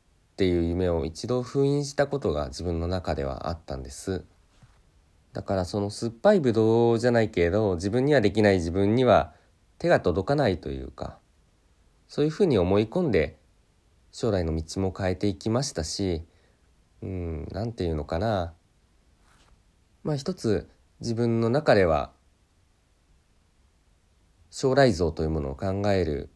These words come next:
上での一つの苦い経験だったわけですね。この話ももうすでにしてる人もいれば、今回初めてお話しする人もたくさんいるかと思うんですけれど、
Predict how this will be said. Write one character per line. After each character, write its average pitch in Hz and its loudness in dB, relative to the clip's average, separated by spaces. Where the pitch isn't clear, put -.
上 131 0
で 101 0
の 78 -4
一 - -6
つ 76 -6
の 113 0
苦 107 2
い 98 -2
経 78 -6
験 87 -4
だ 95 0
っ 104 -4
た - -4
わ 69 -6
け - -14
で - -14
す - -14
ね。 92 -8
こ - -6
の 101 -6
話 120 -6
も 71 -4
も 120 -6
う - -8
す - -8
で 143 2
に 95 0
し 80 -10
て 123 -4
る 117 -4
人 - -4
も 98 0
い 92 0
れ 90 0
ば、 71 -2
今 - -8
回 82 0
初 85 -6
め 90 -2
て 71 -6
お 101 -14
話 85 -8
し - -14
す - -6
る 78 -8
人 80 -8
も 73 -6
た - -12
く - -16
さ 87 -4
ん 76 -6
い - -6
る - -10
か 76 -10
と 76 -10
思 76 -6
う 71 -8
ん 65 -12
で - -16
す - -20
け - -12
れ - -12
ど、 76 -6